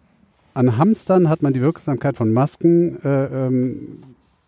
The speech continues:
untersucht. Und ich hab mich erst gefragt, als ich das gelesen hab, wie haben die den Hamstern diese Masken angezogen? Das ist ja, äh, irgendwie ein lustiges <laughs> Bild, so ein, so ein Hamster mit Maske. <laughs> Aber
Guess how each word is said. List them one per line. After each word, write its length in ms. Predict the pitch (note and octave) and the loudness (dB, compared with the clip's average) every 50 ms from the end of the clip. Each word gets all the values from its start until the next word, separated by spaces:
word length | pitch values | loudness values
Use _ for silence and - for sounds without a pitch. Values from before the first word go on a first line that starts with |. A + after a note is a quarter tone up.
| _ _ - | _ _ -6
untersucht. 760 | _ D3 D3 B2 B2 A#2 G#2+ A2+ C3 D3+ F#3 G3 - - - _ - _ _ _ _ _ _ _ | _ 0 0 2 0 -2 0 2 2 2 2 0 -4 -12 -20 _ -20 _ _ _ _ _ _ _
Und 140 | _ - A#2+ | _ -4 -2
ich 100 | A#2 A2 | 0 0
hab 140 | A#2+ - - | -2 0 2
mich 260 | D3+ C#3 C3+ C3+ - | 0 0 0 -2 -2
erst 280 | D3+ C#3 F3+ F3+ - - | 0 0 0 0 0 -4
gefragt, 480 | D3 B2+ - - C3 C#3+ F3 F3+ - | -4 -4 0 2 2 2 2 0 -2
als 120 | C3+ C3+ B2+ | -4 -4 -4
ich 120 | B2+ - | -4 -4
das 160 | - B2 - | -6 -8 -4
gelesen 440 | - A#2 A2 A#2 B2+ D3 D3 D3+ C#3 | -4 -2 2 2 2 4 4 4 2
hab, 120 | C#3+ C#3+ - - - - - - - _ | 2 0 -2 -6 -14 -14 -18 -18 -14 _
wie 280 | - G#2+ A2 D3+ E3+ C#3 | -4 0 2 4 2 2
haben 400 | - - - D#3 C#3+ D3 C#3 A#2+ | 2 -2 -4 -2 2 2 2 2
die 140 | C#3 C#3 B2 | 0 -2 -2
den 240 | A#2 A2 G#2 E2+ | 0 0 0 0
Hamstern 440 | G2 C3+ D#3+ - - - A#2+ A#2+ A2 | 0 -2 -2 -4 -4 -2 -2 -2 0
diese 260 | A2 A#2+ A#2 A2+ A#2+ | -2 -2 0 2 2
Masken 420 | C3 C#3+ D#3+ - - - - F#2+ F#2 | 2 2 0 -2 -8 -8 -6 -6 -4
angezogen? 680 | - F2+ F#2 F2+ F2+ - - - G2+ F2+ F2 E2+ E2+ - _ _ - - - - - - - - - _ _ | -2 -4 -4 -4 -4 -6 -6 -6 -6 -4 -4 -6 -6 -8 _ _ -20 -20 -20 -20 -20 -20 -20 -20 -20 _ _
Das 220 | - G2+ G2 - - | -4 -4 -4 -4 -4
ist 200 | C3 A#2+ - - | -6 -6 -2 0
ja, 760 | C3 A#2 A#2 A#2 A#2 A2 A2 - A2+ A2 A2 A2 A2 G#2+ A2 | 2 4 4 4 4 2 0 -2 -2 -2 0 2 2 2 0
äh, 60 | A2+ A2 - - - C3 D#3 | 0 -4 -8 -18 -20 -16 -10
irgendwie 520 | E3 C3 A#2 B2 A#2 A#2 A#2+ A#2 A2+ A#2 - | -4 0 0 2 2 2 2 2 2 0 0
ein 220 | - A2+ A2+ A2 | -2 0 0 2
lustiges 460 | A2+ B2+ D3+ - - D3 B2+ C3 B2+ - | 2 2 0 0 0 -2 -2 -2 -2 0
<laughs> 0 | |
Bild, 340 | - G#2 G#2+ C#3+ C#3+ - | 2 4 4 4 2 0
so 160 | - - B2 A2+ | 0 0 4 4
ein, 260 | A#2 A2+ A2+ A2 G#2+ - | 4 4 2 0 -6 -6
so 160 | - A2+ G#2+ | -4 -2 0
ein 120 | G#2 G#2+ | 2 2
Hamster 320 | - C#3 E3 - - A2 G#2 | 2 2 0 0 -2 -2 -2
mit 140 | G2+ G#2 | -2 0
Maske. 420 | G2+ G#2 A#2 B2 - - D3 D#3 D#3+ - _ - - - - - - - - - - - - - - - | 0 -2 -2 -2 -2 -2 -2 -2 -2 -4 _ -20 -20 -20 -20 -20 -20 -20 -20 -20 -20 -18 -12 -2 -2 -2
<laughs> 760 | - - - - - - D#3+ - - - B3 - - - _ _ | 0 2 0 0 0 -2 -8 -8 -4 -4 -4 -4 -4 -20 _ _
Aber 800 | C3 A#2+ A#2 A#2 A2+ A2 G#2+ A2 A2 A2+ B2+ C3 C3 - - | 0 2 2 4 4 4 2 2 2 2 2 2 0 -2 -6